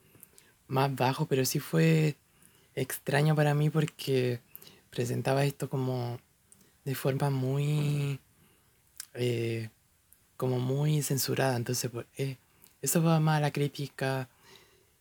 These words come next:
que para mí, por eso lo llamaba como extraño o raro, porque al ser un show de drag, era eso lo que nos gustaba apreciar, el arte del drag. Entonces, para mí que lo hayan censurado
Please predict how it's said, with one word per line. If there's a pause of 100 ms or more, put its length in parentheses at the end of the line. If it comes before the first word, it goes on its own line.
(160)
que
para
mí,
por
eso
lo
llamaba
como
extraño (500)
o
raro,
porque (500)
al
ser
un
show
de
drag, (600)
era
eso
lo
que
nos
gustaba (580)
apreciar,
el
arte
del
drag.
Entonces, (460)
para
mí
que
lo
hayan
censurado